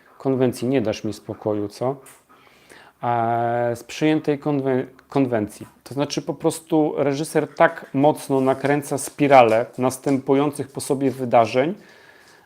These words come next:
że w efekcie, niezależnie od tego, co by nam zaproponował,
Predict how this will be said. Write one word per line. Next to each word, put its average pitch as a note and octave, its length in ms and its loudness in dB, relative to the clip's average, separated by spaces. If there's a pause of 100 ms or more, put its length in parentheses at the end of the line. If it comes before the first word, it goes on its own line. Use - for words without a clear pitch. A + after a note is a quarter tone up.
że C#3 160 0
w D3 80 2
efekcie, E3 600 2
niezależnie E3+ 580 4
od - 100 -4
tego, D3+ 220 0
co D3+ 180 -2
by D#3 120 2
nam D3 200 2
zaproponował, C#3 1000 0